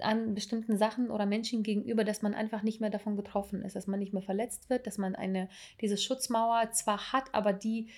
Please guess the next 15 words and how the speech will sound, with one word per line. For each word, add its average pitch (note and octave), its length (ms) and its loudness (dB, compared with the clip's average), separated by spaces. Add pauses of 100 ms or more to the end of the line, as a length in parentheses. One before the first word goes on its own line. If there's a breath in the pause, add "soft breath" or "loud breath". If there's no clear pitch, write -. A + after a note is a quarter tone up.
(240 loud breath)
hat A#3 180 0
man A3+ 160 2
nicht A3+ 160 0
so A#3 80 4
von A3 200 0
wegen, A3 180 6
"Nein, B3+ 240 2
ich - 160 -8
beschütze C4 360 -4
mich B3+ 120 -4
davor", A#3 260 -2
sondern G#3+ 220 -2
das G#3+ 120 -4
ist G#3 120 -6
so, G#3+ 180 0